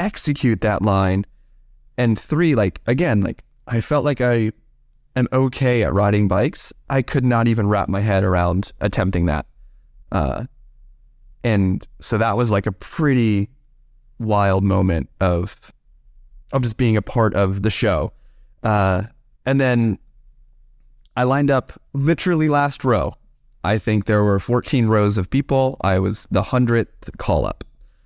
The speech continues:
And so right from the beginning, like, it was like, you know, m-, my race, my race is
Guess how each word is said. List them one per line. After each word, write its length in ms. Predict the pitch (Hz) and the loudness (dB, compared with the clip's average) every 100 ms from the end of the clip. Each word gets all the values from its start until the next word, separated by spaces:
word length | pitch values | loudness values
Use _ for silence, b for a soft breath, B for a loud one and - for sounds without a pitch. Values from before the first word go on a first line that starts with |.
| _ _ _ - | _ _ _ -4
And 160 | 131 | -2
so 160 | - 135 | 0 -2
right 340 | 120 147 147 | 0 0 -2
from 240 | - 170 139 | -2 -2 0
the 40 | |
beginning, 600 | 127 104 98 98 120 151 - | 0 0 2 2 2 0 0
like, 300 | 104 98 - - | 0 -2 -4 0
it 80 | |
was 220 | 104 98 95 | 0 2 0
like, 340 | 98 95 - - - _ - - _ - - - | 0 -2 -10 -20 -20 _ -20 -20 _ -20 -20 -2
you 120 | 139 | 0
know, 240 | 113 104 - | 2 0 -2
m-, 180 | - 110 - | -4 -4 -2
my 180 | 120 123 | 0 2
race, 580 | 127 120 120 - - - _ | 2 0 0 -4 -10 -14 _
my 180 | 131 131 | 0 2
race 340 | 131 139 147 | 2 0 0
is 400 | 113 104 - - | 0 0 -2 -10